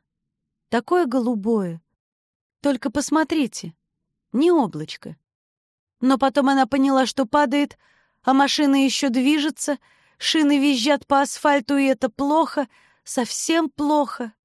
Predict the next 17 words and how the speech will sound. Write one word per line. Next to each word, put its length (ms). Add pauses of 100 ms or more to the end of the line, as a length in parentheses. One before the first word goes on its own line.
(600)
Последнее, 800
о 100
чем 280
она 180
успела 460
подумать, 640
прежде 420
чем 240
все 280
вокруг 420
заволокло 680
черным: 580 (640)
«А 120
как 320
же 160
водитель? 840 (540)
Бедняга!» 880